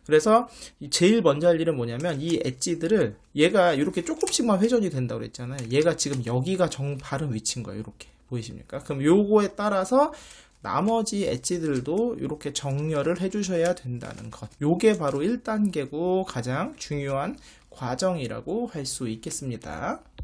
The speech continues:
자, 이 단계는 요 톡톡톡 튀어나온 것들, 얘네들을 해결해야 되는데, 제가 이제 여기에서, 이게 여기서 좀 많이 오래 걸렸어요. 오래 걸렸고, 처음에는 이제 이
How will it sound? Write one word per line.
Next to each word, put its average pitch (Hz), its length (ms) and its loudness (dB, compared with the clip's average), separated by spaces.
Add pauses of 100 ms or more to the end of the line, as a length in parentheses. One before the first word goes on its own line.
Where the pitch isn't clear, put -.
(880)
자, - 80 0
이 208 160 6
단계는 247 460 6
요 185 200 2
톡톡톡 277 480 -8
튀어나온 277 480 0
것들, 147 440 0
얘네들을 175 400 2
해결해야 185 360 2
되는데, 151 420 2
제가 214 340 6
이제 170 200 2
여기에서, 175 540 2
이게 208 480 4
여기서 165 320 2
좀 165 160 -8
많이 135 300 -4
오래 139 260 0
걸렸어요. 123 680 -4
오래 135 200 2
걸렸고, 131 400 0
처음에는 220 720 2
이제 131 100 -4
이 123 420 0